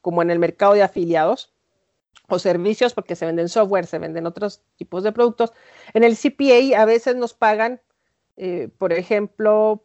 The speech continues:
porque alguien llegue y deje su dirección de email. Es una acción. Otra es, si pides la solicitud de una tarjeta de crédito en línea, ya te paga-, ya te ganaste noventa dólares, por ejemplo.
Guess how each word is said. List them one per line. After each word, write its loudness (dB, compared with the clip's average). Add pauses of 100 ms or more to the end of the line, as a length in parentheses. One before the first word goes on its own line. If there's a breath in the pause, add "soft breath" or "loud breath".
porque 0
alguien 0
llegue 2
y -2
deje -6
su -12
dirección -4
de -2
email. -4 (480)
Es -10
una 0
acción. -4 (640)
Otra 4
es, 2
si -10
pides 0
la 0
solicitud -6
de 0
una 0
tarjeta -4
de -2
crédito -2 (500)
en -4
línea, 2
ya 0
te -2
paga-, 2
ya 0
te -4
ganaste -2
noventa 0
dólares, 0
por -6
ejemplo. -12